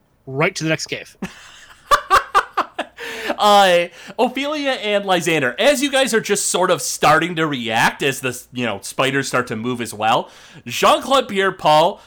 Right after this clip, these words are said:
Speaker 2: just dives, like, forward and just bounces around the, uh, area as he runs past everything. Now, a straight shot will potentially get you an attack of opportunity from at least one of those spiders. Is that okay?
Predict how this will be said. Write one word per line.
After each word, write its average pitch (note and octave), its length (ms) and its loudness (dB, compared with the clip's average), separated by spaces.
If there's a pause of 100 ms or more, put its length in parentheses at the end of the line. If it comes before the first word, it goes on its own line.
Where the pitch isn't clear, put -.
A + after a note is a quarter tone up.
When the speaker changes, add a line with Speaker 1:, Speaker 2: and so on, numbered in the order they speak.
Speaker 2:
just C#3 380 -2 (260)
dives, E3 560 4 (100)
like, B2+ 300 -4
forward E3 560 -2
and C#3+ 180 -2
just C3 300 -10
bounces D#3 420 0
around C3+ 560 2
the, A#2+ 260 -4
uh, A2 400 0
area D3 520 -2
as B2+ 220 -4
he B2 100 -8
runs B2 340 -4
past A2+ 340 -6
everything. F#2+ 360 -12 (380)
Now, D#3 320 -2 (180)
a E3+ 220 -10
straight A3 580 -8
shot - 580 -4 (320)
will C#3+ 300 -2
potentially D#3+ 600 -8
get D3 180 -10
you C3 260 -8
an B2 180 -8
attack C3 320 -6
of B2+ 100 -16
opportunity B2+ 540 -8
from A#2+ 160 -10
at B2 140 -10
least B2 200 -10
one A#2+ 260 -6
of A#2 80 -6
those A2 200 -8
spiders. A#2+ 480 -6
Is B2 160 -12
that A#2 160 -2
okay? C3 380 -6